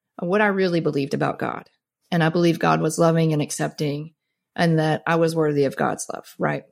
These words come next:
So I, I knew that in my head. I didn't yet feel worthy of God's love, but I knew it. So, um, I just at that point did not believe in hell because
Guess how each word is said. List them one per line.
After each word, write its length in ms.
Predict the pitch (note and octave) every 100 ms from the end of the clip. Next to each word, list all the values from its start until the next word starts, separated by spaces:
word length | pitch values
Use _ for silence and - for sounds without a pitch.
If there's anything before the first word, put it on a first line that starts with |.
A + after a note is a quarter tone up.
| _ _ _ _ _ _ _ _
So 420 | - F#3 D#3 E3 -
I, 200 | F#3 F3+
I 80 | G3
knew 180 | G3+ A3
that 160 | G3
in 80 | F3+
my 160 | E3 D#3
head. 580 | - - G3+ D#3+ C#3+ -
I 140 | F3 D#3 -
didn't 220 | - E3+ D3+
yet 200 | B2 -
feel 520 | - G#4 C4+ C#3 -
worthy 280 | F3 C3 E3
of 100 | F3+
God's 300 | - - -
love, 180 | - -
but 100 | E3+
I 80 | D#3
knew 380 | E3 F#3 G3 B2+
it. 280 | - - - _ _ _ _ _ _ _
So, 800 | - - F3 E3+ E3 E3 E3 D#3+ - -
um, 560 | E3+ D#3+ D#3+ D#3 D#3+ E3 _ _ _ -
I 80 | F3+
just 240 | F#3 F#3+ -
at 160 | F#3
that 220 | F#3 E3+
point 460 | - G#3 G#3 F3+ E3 _ _ _ _ _ _ - G3
did 200 | F#3 G3
not 280 | F#3 F3+ -
believe 380 | F#3+ F3 E3 D#3
in 80 | D3+
hell 320 | D3+ C4 F3+
because 760 | E3+ D#3+ E3+ E3+ E3 D#3+ -